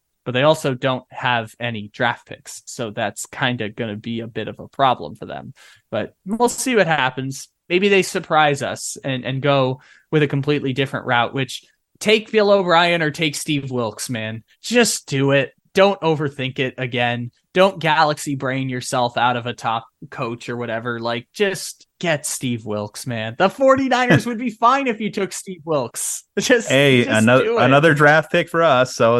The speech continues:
Speaker 2: I guess, yeah, <laughs> for, for sure. I, I would say, though, I don't know, even Steve Wilks, like,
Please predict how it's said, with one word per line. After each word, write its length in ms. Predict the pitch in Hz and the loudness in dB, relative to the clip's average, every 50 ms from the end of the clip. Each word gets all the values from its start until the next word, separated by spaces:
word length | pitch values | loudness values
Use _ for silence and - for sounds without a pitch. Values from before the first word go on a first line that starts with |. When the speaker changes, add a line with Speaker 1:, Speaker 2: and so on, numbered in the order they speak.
| 120 | 2
Speaker 2:
I 100 | 117 117 | 2 2
guess, 340 | 131 131 131 135 131 - - | 2 4 2 2 2 -2 0
yeah, 260 | 131 135 143 143 143 143 - _ | 2 4 6 6 4 2 -2 _
<laughs> 120 | _ _ | _ _
for, 120 | 165 175 - | -4 -4 -4
for 300 | - - - - 180 - | -6 -6 -4 -4 -4 -4
sure. 560 | - - - 214 - - - 185 170 160 156 - - - _ _ _ _ - | -6 -2 -2 -2 0 2 2 4 4 2 2 -2 -10 -14 _ _ _ _ 2
I, 180 | 143 143 151 | 4 6 6
I 180 | 147 143 147 151 | 6 6 4 4
would 280 | 160 175 196 190 180 - | 4 4 2 0 0 -2
say, 280 | - 214 196 190 185 175 | -2 0 0 0 0 0
though, 240 | 185 185 190 214 | 0 2 2 0
I 200 | 202 196 208 226 | 0 0 0 -2
don't 140 | 226 226 226 | -2 -2 0
know, 180 | 214 208 208 214 | 0 0 0 0
even 300 | 220 214 208 208 196 180 | -2 -4 -6 -6 -6 -8
Steve 260 | - - 220 220 208 | -8 -6 -6 -4 0
Wilks, 480 | 220 214 208 175 165 175 185 - - - | 4 6 6 6 6 4 2 0 -4 -2
like, 340 | 160 151 147 151 - - | 0 0 0 0 -4 -10